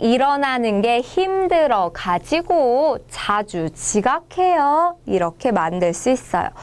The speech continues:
자주 지각해요. 왜요? "아, 저는 일찍 일어나는 게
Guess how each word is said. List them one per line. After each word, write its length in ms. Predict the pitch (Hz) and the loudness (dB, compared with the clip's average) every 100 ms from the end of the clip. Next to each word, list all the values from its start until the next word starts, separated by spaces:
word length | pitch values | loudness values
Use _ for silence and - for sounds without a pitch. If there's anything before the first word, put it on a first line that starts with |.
| - - - | -18 -18 -10
자주 500 | - - 233 277 381 | -2 0 0 0 0
지각해요. 720 | 370 - 226 247 240 220 175 | 0 -2 0 -2 -2 -6 -6
왜요? 840 | 165 165 180 226 294 190 180 277 392 - - - - - - | -4 0 2 2 2 0 2 0 0 -8 -20 -20 -20 -10 -4
"아, 680 | 170 165 170 185 233 311 311 | 0 2 2 0 0 0 -4
저는 640 | - 190 175 214 330 370 - | -8 -6 0 2 2 0 -4
일찍 540 | 254 226 208 - 226 202 | 0 0 0 -2 -2 2
일어나는 840 | 202 202 214 214 202 190 170 170 | 2 2 0 0 -2 -2 -2 0
게 280 | 240 339 | 0 0